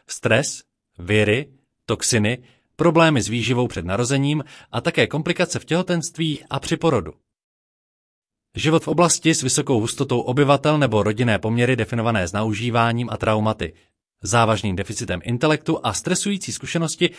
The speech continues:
se šikanou patří také mezi rizikové faktory. Dospívání je považováno za přelomový bod v rozvoji schizofrenie.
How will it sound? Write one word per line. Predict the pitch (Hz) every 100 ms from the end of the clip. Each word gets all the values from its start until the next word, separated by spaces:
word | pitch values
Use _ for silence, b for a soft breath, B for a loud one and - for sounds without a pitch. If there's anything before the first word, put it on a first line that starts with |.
| B
se | - 113
šikanou | - 185 202 190
patří | 160 - 160
také | 139 117 92
mezi | 107 113 95
rizikové | 120 131 160 143 139
faktory. | 123 - 90 80 _ _ _ _ _ _ _ _ _ _ _ _ _ -
Dospívání | 120 - 175 165 160 160 160 160
je | 147
považováno | 127 120 120 131 131 131 139
za | 127
přelomový | 110 151 143 147 131 101
bod | 107 143
v | -
rozvoji | 151 147 160 156
schizofrenie. | - 147 160 104 85 76 -